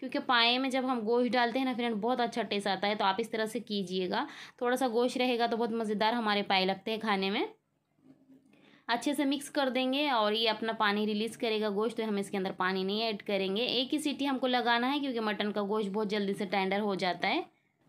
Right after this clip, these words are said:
तो हमने इसके अंदर बिल्कुल भी पानी ऐड नहीं किया है फ्रेंड्स। गोश्त अपना पानी रिलीज़ करता है, तो बिल्कुल भी पानी इसके अंदर ऐड नहीं करना है हमको।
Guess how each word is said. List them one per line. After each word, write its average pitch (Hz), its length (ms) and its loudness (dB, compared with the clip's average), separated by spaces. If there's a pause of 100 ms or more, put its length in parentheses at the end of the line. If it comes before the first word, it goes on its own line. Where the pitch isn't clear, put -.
तो 233 60 -2
हमने 269 220 0
इसके 285 180 -2
अंदर 277 160 -2
बिल्कुल 254 320 -2
भी 294 120 0
पानी 254 320 2
ऐड 233 220 0
नहीं 233 180 -2
किया 226 140 -2
है 220 60 -4
फ्रेंड्स। 220 460 -6
गोश्त 226 260 -2
अपना 220 280 -4
पानी 214 320 -2
रिलीज़ 214 340 -2
करता 208 300 -6
है, 226 120 -2
तो 226 100 -2
बिल्कुल 214 320 -4
भी 285 100 -2
पानी 214 280 0
इसके 214 180 -6
अंदर 202 160 0
ऐड 190 280 0
नहीं 202 180 -2
करना 202 280 -2
है 220 160 -2
हमको। 208 340 -2